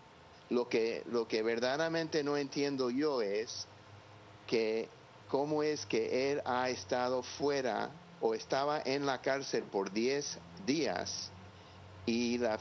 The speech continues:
la procurador de Guatemala no puso una petición de extradición inmediatamente. Porque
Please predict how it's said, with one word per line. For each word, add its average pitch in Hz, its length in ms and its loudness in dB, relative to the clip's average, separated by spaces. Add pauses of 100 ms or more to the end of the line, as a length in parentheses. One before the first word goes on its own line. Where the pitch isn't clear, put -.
(200)
la 110 220 2
procurador 110 920 2
de 107 160 2
Guatemala 107 880 0
no 123 200 0
puso 135 360 -2
una 131 260 0
petición 120 840 0
de 107 80 2
extradición 104 720 0
inmediatamente. 107 1040 0 (880)
Porque 117 460 0